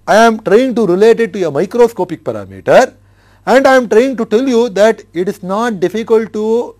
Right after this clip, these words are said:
understand what that microscopic parameter by actually looking at what our chemist colleagues give us. So, those of you who are interested in pursuing, for example, electrostatics, electronics,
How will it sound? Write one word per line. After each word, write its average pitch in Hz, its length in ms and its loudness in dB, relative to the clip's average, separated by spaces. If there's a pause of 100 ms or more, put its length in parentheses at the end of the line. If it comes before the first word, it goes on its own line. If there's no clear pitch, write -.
(400)
understand 214 580 0
what 185 260 0
that 160 160 -2
microscopic 175 640 -8
parameter 113 680 -2 (240)
by 190 140 0
actually 175 420 -4
looking 165 300 -4
at 160 180 -2
what 143 360 2 (100)
our 147 220 -4
chemist 165 420 -8
colleagues 202 480 -2 (220)
give 123 160 -6
us. - 220 -14 (280)
So, 220 440 4 (280)
those 220 240 2
of 233 220 -2
you 175 100 -2
who 190 240 -2
are 170 140 2
interested 180 480 -6
in 175 180 -6
pursuing, 196 680 -2 (1000)
for 175 160 0
example, 156 420 0
electrostatics, 156 920 0
electronics, 151 800 -2